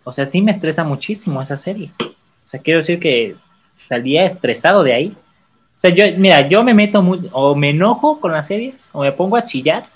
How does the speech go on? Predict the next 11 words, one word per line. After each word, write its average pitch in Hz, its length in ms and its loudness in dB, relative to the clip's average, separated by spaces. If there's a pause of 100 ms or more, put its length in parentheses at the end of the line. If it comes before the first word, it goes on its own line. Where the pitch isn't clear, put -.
(220)
horrible, 156 500 -4 (680)
o, 127 420 4
o 135 140 4
ya, 143 220 4
nunca 175 260 2
salgo 156 260 2
feliz 123 240 0
de 120 80 -2
las 104 140 -4
series, 98 280 -10
jamás, 123 600 -6